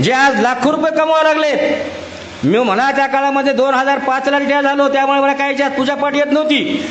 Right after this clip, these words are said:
परंतु या शुभम सारख्या मुलासोबत राहून किंवा जे काही आजकालचे महाराजांनी जे काही पंडित तयार केले, त्यांच्यासोबत राहून मी पूजापाठ आज शिकलो.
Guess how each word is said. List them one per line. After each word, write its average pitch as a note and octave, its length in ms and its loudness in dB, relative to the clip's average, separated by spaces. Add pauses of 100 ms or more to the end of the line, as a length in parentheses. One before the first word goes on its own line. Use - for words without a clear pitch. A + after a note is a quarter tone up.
(100)
परंतु C#4 280 -2
या D#4 380 4 (220)
शुभम C#4+ 300 2
सारख्या D#4 360 0
मुलासोबत C#4+ 540 2
राहून C4 520 2
किंवा C#4 520 -2
जे C#4+ 120 2
काही D4 240 0
आजकालचे C#4+ 420 0
महाराजांनी C#4+ 420 2
जे D4+ 60 2
काही C#4+ 220 -2
पंडित C#4+ 260 2
तयार D#4+ 300 2
केले, D#4 720 2
त्यांच्यासोबत D4+ 760 0
राहून D#4 240 4
मी D#4 100 4
पूजापाठ D4 580 0
आज C4 260 0
शिकलो. A#3+ 500 2